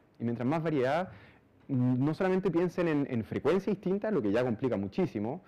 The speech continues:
O sea, trabajar por una forestal que tiene tiempos de años, cinco años, diez años, es muy distinto a trabajar para un trading que tiene, eh, millones de trades en, en segundos. O sea, ya estamos hablando de,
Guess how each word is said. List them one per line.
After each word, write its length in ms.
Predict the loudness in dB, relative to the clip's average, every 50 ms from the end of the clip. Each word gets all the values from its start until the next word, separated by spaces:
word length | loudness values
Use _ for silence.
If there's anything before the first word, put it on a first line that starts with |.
| -20 -20 -18 -10
O 40 |
sea, 200 | -4 -2 -2 -2
trabajar 340 | -2 -4 -6 -4 -4 -6 -4
por 100 | -4 -2
una 140 | -2 -2 -4
forestal 480 | -2 -4 -4 -4 -2 0 0 0 0 0
que 80 | -2 0
tiene 180 | 0 0 0
tiempos 280 | 0 -2 -2 -2 -4 -4
de 140 | -4 -6 -4
años, 380 | -4 -2 -2 -2 -2 -4 -6 -10
cinco 380 | -10 -6 -4 -4 -2 0 -2 0
años, 260 | 0 0 -2 -2 -2
diez 220 | -4 -4 -2 -2
años, 320 | -2 -2 -2 -2 -4 -6 -8
es 80 | -6 -2
muy 180 | 0 2 2 0
distinto 540 | 0 0 -2 -2 -2 -2 0 0 0 2
a 160 | 2 0 0 0
trabajar 360 | -2 -4 -4 -2 -2 -4 -2
para 140 | -2 -4 -4
un 100 | -6 -4
trading 400 | -2 0 2 2 2 2 0 -2
que 80 | -2 -2
tiene, 400 | -2 0 0 0 -2 -4 -6 -10 -18 -20 -20 -16 -8 -4
eh, 160 | -2 0 2
millones 400 | 2 2 2 2 2 2 2 0
de 80 | 0
trades 360 | 0 2 2 2 2 2 2 0
en, 280 | 0 2 2 0 -2 -2
en 140 | -4 -6 -4
segundos. 480 | 0 2 2 2 2 0 -2 -4 -6
O 40 | -8 -10
sea, 160 | -8 -6 -4
ya 100 | -4 -4
estamos 220 | -4 -4 -4 -2
hablando 320 | 0 0 0 0 2 2 2
de, 160 | 0 0